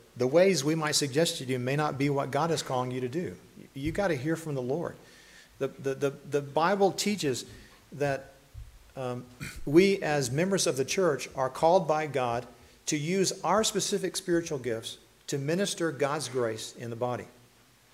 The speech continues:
Whatever your spiritual gift is, you need to be using that gift to administer God's forgiveness, His grace, His love on other people. That's the purpose of spiritual gifts. Spiritual gifts were never designed to actually,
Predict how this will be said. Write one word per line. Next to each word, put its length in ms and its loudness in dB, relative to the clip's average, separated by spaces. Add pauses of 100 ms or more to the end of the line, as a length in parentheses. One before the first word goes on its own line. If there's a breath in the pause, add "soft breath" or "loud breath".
(240 soft breath)
Whatever 320 4
your 120 4
spiritual 440 4
gift 260 -2
is, 280 -12 (580 soft breath)
you 80 0
need 140 4
to 60 0
be 80 2
using 440 2
that 320 0
gift 360 2 (340 loud breath)
to 100 4
administer 560 2
God's 360 -2
forgiveness, 680 -2
His 160 -8
grace, 400 0
His 180 -6
love 380 0
on 160 -6
other 160 -6
people. 340 -10 (400)
That's 200 -2
the 80 0
purpose 460 -4
of 120 -4
spiritual 420 -6
gifts. 320 -12 (1080 soft breath)
Spiritual 340 4
gifts 240 4
were 80 0
never 240 4
designed 540 0
to 120 -2
actually, 460 0